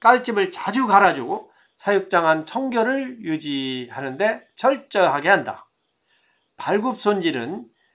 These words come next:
연간 이 정도를 하면은 농양이나 관절염을 예방할 수가 있다. 음수량을 체크한다. 이는 사료 섭취량을 증가시키기 위해서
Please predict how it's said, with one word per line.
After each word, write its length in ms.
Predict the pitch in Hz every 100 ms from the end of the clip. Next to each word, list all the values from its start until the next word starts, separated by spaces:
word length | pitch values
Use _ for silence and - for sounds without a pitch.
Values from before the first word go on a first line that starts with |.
| _ _
연간 580 | 160 175 190 180 170 147
이 360 | 156 240 277 -
정도를 580 | 233 202 180 165 165
하면은 460 | 233 247 147 127 117 _ _ _ _
농양이나 840 | 165 208 220 196 151 147 208 - _ _ -
관절염을 920 | - 156 170 160 151 139 131 190 254
예방할 280 | 233 190 143
수가 220 | - 120
있다. 500 | 110 _ 95 - - _ _ _ _ _ _ _ _ _ _ _ _ _ -
음수량을 600 | 220 254 226 226 208 240
체크한다. 880 | 220 226 160 131 113 101 87 - _ _ _ _ _
이는 440 | - 147 208 247 226
사료 360 | - 226 233
섭취량을 720 | 185 185 - 151 151 175 233 -
증가시키기 760 | 202 247 247 220 180 - 151
위해서 460 | 143 127 190 220